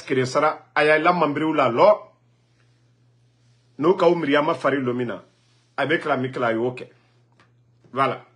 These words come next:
Maintenant, euh, il y a une partie de, du soi-disant,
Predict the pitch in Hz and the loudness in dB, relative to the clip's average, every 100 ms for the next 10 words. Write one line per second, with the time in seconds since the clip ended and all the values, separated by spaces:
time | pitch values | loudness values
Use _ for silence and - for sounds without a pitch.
0 | _ _ _ _ _ _ _ _ _ _ | _ _ _ _ _ _ _ _ _ _
1 | - 175 226 254 269 277 - _ _ _ | -2 0 4 4 4 0 -6 _ _ _
2 | - 180 185 185 190 185 - 170 180 185 | 2 6 8 8 6 4 0 2 2 0
3 | 233 247 190 175 165 - 190 208 202 _ | -4 -6 -2 0 0 -4 -10 -10 -14 _
4 | _ _ _ _ _ _ _ _ _ _ | _ _ _ _ _ _ _ _ _ _
5 | _ 143 165 165 165 165 156 147 143 139 | _ -2 2 4 4 4 6 6 4 -2
6 | - _ _ _ _ _ _ - - - | -8 _ _ _ _ _ _ -20 -20 -6
7 | 120 160 - 185 180 190 202 165 | -2 0 4 4 2 2 4 4